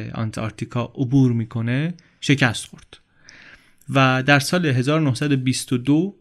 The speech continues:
در سن چهل و هفت سالگی سکته کرد و مرد. شهرتش هم به سرعت کمرنگ شد، در حالی که رقیبش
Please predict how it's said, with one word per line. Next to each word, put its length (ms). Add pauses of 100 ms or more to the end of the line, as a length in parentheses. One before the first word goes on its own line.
(140)
در 120
سن 300
چهل 380
و 20
هفت 320
سالگی 680
سکته 360
کرد 340
و 300 (360)
مرد. 360 (760)
شهرتش 600
هم 280
به 80
سرعت 480
کمرنگ 500
شد، 480 (280)
در 120
حالی 180
که 100
رقیبش 920